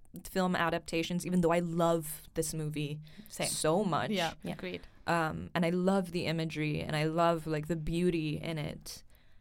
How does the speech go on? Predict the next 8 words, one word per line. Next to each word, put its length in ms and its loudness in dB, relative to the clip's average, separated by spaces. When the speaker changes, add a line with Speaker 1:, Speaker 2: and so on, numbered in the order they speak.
Speaker 1:
but 360 4
I 80 4
really 720 0
think 560 -2
that 480 -2
in 200 2
the 100 0
book, 640 0